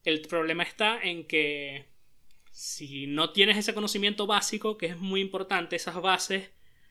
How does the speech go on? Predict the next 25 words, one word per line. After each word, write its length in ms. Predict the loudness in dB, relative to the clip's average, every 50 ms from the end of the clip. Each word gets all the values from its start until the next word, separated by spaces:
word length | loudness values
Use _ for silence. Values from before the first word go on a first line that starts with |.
| -20 -20 -20 -20 -20 -20
de 600 | -6 0 2 4 4 6 4 4 4 2 0 0 0
la 140 | 0 0 0
programación 580 | -2 -4 -4 -4 -2 0 0 2 2 2 0 0
o 100 | 0 0
del 160 | 0 0 0 0
lenguaje 640 | 0 0 0 0 0 2 4 4 4 2 0 0
o 100 | 0 -2
de 80 | -2 -2
lo 120 | -4 -4
que 80 | -4 -4
estás 200 | -2 0 2 2
aprendiendo, 760 | 2 2 0 -2 0 0 0 0 0 -2 -4 -4 -6 -8 -12 _ _ _ _ _ -20 _ _ -20 -20 -20 -14 -8
eh, 500 | -4 -2 0 2 2 2 2 0 -4 -8 -14 -16
si 300 | -10 -6 -4 -4 0 2
le 120 | 4 4 4
dedicas 380 | 6 6 6 6 6 6 4
cinco 440 | 4 4 4 4 4 2 2 2 2
años 300 | 4 4 2 2 0 0
sin 180 | 0 -2 -4 -2
tener 240 | 0 0 0 0 2
bien, 320 | 2 2 2 2 0 -2
eh, 260 | -4 -4 -4 -4 -6 -8 -10
establecidas 640 | -12 -6 -2 0 2 2 2 0 0 0 0 0 0
esas 180 | -2 -4 -2 2
bases, 440 | 2 2 2 0 -2 -4 -4 -6